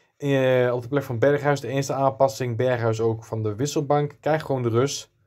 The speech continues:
En, eh, Bozeniek wel nog. Want die hebben we gewoon nodig deze wedstrijd. Hoe je het went of, hoe je het ook went of keert. We hebben Bozeniek sowieso nodig.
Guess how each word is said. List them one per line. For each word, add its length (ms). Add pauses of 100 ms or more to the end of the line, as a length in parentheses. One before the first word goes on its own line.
(1300)
En, 220
eh, 140
Bozeniek 420
wel 200
nog. 160
Want 120
die 80
hebben 180
we 60
gewoon 140
nodig 240
deze 240
wedstrijd. 560 (460)
Hoe 120
je 60
het 40
went 260
of, 140
hoe 100
je 60
het 100
ook 100
went 180
of 100
keert. 260
We 60
hebben 300
Bozeniek 460
sowieso 380
nodig. 440